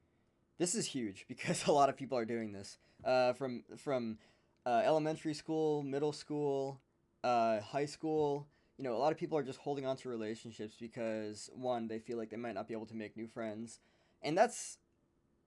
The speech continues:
in my honest opinion, not valid. We live in a world of eight billion plus people. How the fuck can you not make a new friend? Like, <laughs> I, that, if, if that's your excuse, you're, you're screwing yourself over. Um, so it's just not,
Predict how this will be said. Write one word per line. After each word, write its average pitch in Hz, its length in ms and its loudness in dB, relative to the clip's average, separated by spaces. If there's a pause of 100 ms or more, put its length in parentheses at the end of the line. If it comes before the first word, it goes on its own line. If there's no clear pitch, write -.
(320)
in 175 120 2
my 180 140 6
honest 185 220 4
opinion, 156 280 -4
not 123 160 0
valid. 107 400 0
We 143 80 -4
live 147 120 4
in 156 80 0
a 147 60 2
world 143 260 2
of 123 400 -2
eight 120 300 -2
billion 123 320 -4
plus 117 180 -10
people. 113 380 -12 (200)
How 143 180 -2
the 123 160 -2 (280)
fuck 120 220 -2
can 135 120 -10
you 117 100 -4
not 113 180 -2
make 110 160 -8
a 120 40 -8
new 113 140 -6
friend? 101 320 -12 (240)
Like, 139 220 -4
<laughs> - 20 4
I, 156 120 4 (520)
that, 175 180 2
if, 139 180 0 (360)
if 135 100 -4
that's 175 200 4
your 170 100 6
excuse, 131 540 0 (120)
you're, 127 240 -2
you're 123 180 -4
screwing 135 300 -4
yourself 117 360 -6
over. 104 300 -8 (440)
Um, 120 560 4 (180)
so 131 200 -4
it's 123 120 -6
just 139 140 -10
not, 127 240 2